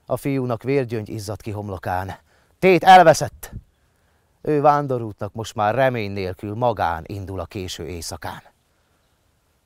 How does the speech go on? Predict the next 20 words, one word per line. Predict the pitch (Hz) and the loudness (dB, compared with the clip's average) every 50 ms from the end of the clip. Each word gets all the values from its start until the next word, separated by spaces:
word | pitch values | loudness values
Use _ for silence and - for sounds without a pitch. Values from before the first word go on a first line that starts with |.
| _ _ _ _ _ - | _ _ _ _ _ -10
Előtte | - 160 147 123 - - 135 117 | -6 -6 -6 -6 -6 -4 -4 -4
a | 117 | -4
folyam, | - - 160 147 113 78 73 78 - - - - _ _ _ _ _ _ _ _ _ _ _ _ _ | -4 -6 -4 -4 -4 -6 -10 -14 -18 -20 -20 -20 _ _ _ _ _ _ _ _ _ _ _ _ _
az | - 113 95 - | -14 -14 -12 -10
új | 127 143 135 120 | -10 -10 -8 -8
híd. | 95 80 120 123 107 90 76 - - - - _ _ _ _ _ _ _ _ _ _ _ _ _ _ _ | -8 -8 -10 -10 -10 -10 -12 -16 -20 -20 -20 _ _ _ _ _ _ _ _ _ _ _ _ _ _ _
Még | 131 135 139 151 | -2 0 0 2
rajta | 156 160 143 - 135 127 | 2 2 2 0 -2 0
zászlók | 117 156 151 143 131 - 113 110 110 - | 2 4 4 4 2 -2 -6 -8 -6 -6
lengenek. | 113 110 110 107 104 110 107 110 110 - - - - - - _ _ _ _ _ _ _ _ _ _ | -6 -6 -6 -6 -6 -6 -6 -6 -8 -10 -12 -20 -20 -20 -20 _ _ _ _ _ _ _ _ _ _
Ma | - 175 | -4 -2
szentelé | 160 - 113 95 101 95 113 104 110 107 | -2 -2 -6 -6 -6 -8 -10 -8 -8 -10
föl | 101 - 120 107 | -10 -8 -8 -8
a | 104 | -8
komoly | - - 151 127 113 104 104 98 | -6 -6 -6 -4 -4 -6 -6 -6
hit, | 85 85 123 120 104 - - - - - | -6 -8 -8 -10 -10 -12 -18 -20 -20 -20
s | - - | -18 -14
vidám | - 110 143 147 123 120 110 104 | -8 -6 -4 0 0 0 0 0
zenével | 104 104 127 120 120 117 107 107 107 104 101 101 | -2 -2 -2 -2 -2 -2 -4 -4 -4 -4 -6 -6
körmenet, | - - 139 127 123 117 131 127 135 127 - - | -6 -4 -4 -4 -2 -4 -4 -4 -4 -4 -6 -12